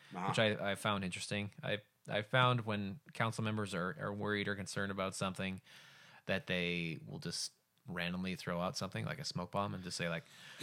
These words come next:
Speaker 2: uh, "Clawback?"
Speaker 1: Yeah.
Speaker 2: And just, like, back away from the microphone.
Speaker 1: What if it doesn't work?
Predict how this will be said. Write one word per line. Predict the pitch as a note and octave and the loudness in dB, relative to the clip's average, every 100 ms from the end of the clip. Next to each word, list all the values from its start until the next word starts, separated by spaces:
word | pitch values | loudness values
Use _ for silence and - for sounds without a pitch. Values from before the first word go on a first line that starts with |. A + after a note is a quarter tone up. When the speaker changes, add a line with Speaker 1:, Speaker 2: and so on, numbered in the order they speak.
| - _ _ _ - - - - | -14 _ _ _ -20 -20 -20 -16
Speaker 2:
uh, | - - - - - - - - - - - - | -14 -14 -16 -18 -18 -18 -16 -16 -18 -20 -20 -12
"Clawback?" | - G#2+ B2+ C3+ - _ - - C3 - | -2 0 0 -2 -6 _ -20 -16 -12 -2
Speaker 1:
Yeah. | C3 E2+ | -2 -2
Speaker 2:
And | F2 | -6
just, | - | -10
like, | E2 - - _ _ _ _ - | -12 -14 -20 _ _ _ _ -2
back | F2+ F#2+ | -2 -2
away | F2+ | -6
from | G2+ | -4
the | F2 | -4
microphone. | F2+ - A2 A2 A2 - - | -4 -4 -4 -4 -6 -12 -10
Speaker 1:
What | F3+ | -8
if | E3+ | -6
it | - | -6
doesn't | E3 - - | -8 -10 -10
work? | - - | -12 -14